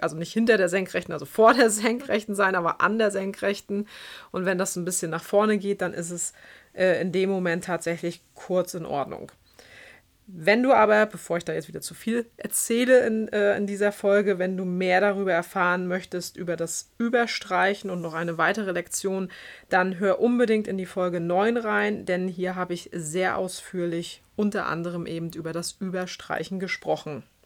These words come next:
Neben der Selbsthaltung, Erhaben und Tanzen verändert sich auch die Hinterhand deines Pferdes in der Versammlung. Also keine Sorge, die Hinterhand wird jetzt nicht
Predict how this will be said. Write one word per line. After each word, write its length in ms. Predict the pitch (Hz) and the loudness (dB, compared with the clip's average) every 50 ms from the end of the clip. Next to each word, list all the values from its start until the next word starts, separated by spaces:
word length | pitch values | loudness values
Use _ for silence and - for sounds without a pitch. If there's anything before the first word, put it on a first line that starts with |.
| _ _ _ _ _ _ _ _ _ _ _ - - - _ - - - - - - - - - - _ | _ _ _ _ _ _ _ _ _ _ _ -12 -12 -12 _ -20 -20 -20 -20 -20 -20 -20 -20 -20 -20 _
Neben 360 | - 196 208 233 233 240 240 226 | 0 4 4 4 6 4 4 6
der 260 | 226 214 202 - - | 6 6 6 4 2
Selbsthaltung, 1120 | - 180 165 165 190 185 208 226 - - - - - 254 240 240 254 247 - 262 262 262 - | -2 -4 0 2 4 4 4 4 2 -2 -6 -4 -2 0 2 2 2 2 2 0 0 0 -2
Erhaben 760 | - - 180 165 - - 196 196 214 220 220 214 214 226 233 | -4 -6 -6 -6 -8 -6 -2 0 2 2 2 2 0 -2 -2
und 220 | - 180 170 151 - | -4 -6 -8 -8 -6
Tanzen 580 | - - 165 190 226 - - - 285 311 349 403 392 - | -4 -2 0 0 0 -2 -4 -4 -4 -2 -2 -4 -4 -6
verändert 680 | - - 226 196 - - 196 208 214 226 240 247 247 | -8 -4 -4 -2 0 2 2 2 2 2 2 0 0
sich 320 | - 254 269 254 - - - _ | -2 -4 -4 -4 -6 -10 -14 _
auch 580 | - - 151 170 180 202 247 311 339 - - - | -2 0 2 4 4 6 6 4 2 0 -4 -10
die 180 | - - 254 | -6 -4 0
Hinterhand 520 | 233 220 202 175 156 156 160 156 - 147 - | 0 0 0 0 -2 -2 -4 -6 -8 -6 -6
deines 360 | - - - - 165 - - | -6 -6 -8 -8 -10 -12 -12
Pferdes 560 | - - 165 - - - - - - - - - | -10 -8 -6 -6 -6 -6 -6 -6 -6 -8 -6 -6
in 180 | - 180 175 170 | -6 -4 -4 -4
der 140 | 170 156 | -4 -6
Versammlung. 720 | 151 - - 170 156 175 - - 147 151 151 151 151 - - - _ _ _ - - - - - - - - - - _ _ | -8 -8 -8 -6 -6 -6 -6 -6 -6 -8 -8 -8 -10 -12 -14 -20 _ _ _ -20 -20 -20 -20 -20 -20 -20 -20 -20 -20 _ _
Also 200 | - 180 190 180 | 2 4 4 4
keine 260 | 180 214 214 190 185 | 2 2 2 2 2
Sorge, 340 | 175 175 180 190 202 196 190 | 2 4 4 4 4 2 0
die 240 | 185 - 190 180 185 | 0 -4 -6 -4 -4
Hinterhand 460 | 175 202 185 175 170 175 175 175 165 | -4 -4 -4 -2 -2 -2 -2 -4 -4
wird 160 | 175 170 170 | -4 -6 -6
jetzt 180 | 170 165 - - | -6 -8 -8 -8
nicht 320 | 170 170 - - - - | -8 -8 -8 -10 -14 -18